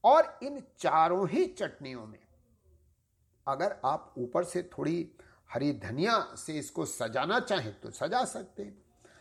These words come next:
आप सोच रहे होंगे कि ये सब चटनियाँ तो बता दी हमने, मगर इनको खाया कैसे जाएगा? देखिए,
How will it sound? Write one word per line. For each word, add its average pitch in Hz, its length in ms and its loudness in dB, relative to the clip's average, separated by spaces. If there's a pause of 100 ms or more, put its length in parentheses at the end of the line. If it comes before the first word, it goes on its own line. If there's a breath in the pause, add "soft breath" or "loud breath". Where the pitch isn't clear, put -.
(460 loud breath)
आप 311 200 -4
सोच 262 360 -4
रहे 226 140 -2
होंगे 175 280 -4
कि 285 140 -14
ये 226 220 -6
सब - 260 -6
चटनियाँ 208 460 -4
तो 254 180 -2
बता 147 360 0
दी 196 160 -2
हमने, 135 280 -6
मगर 180 300 -4
इनको - 420 -10 (120)
खाया 294 280 2
कैसे 117 400 -8
जाएगा? - 400 -20 (400)
देखिए, - 300 -4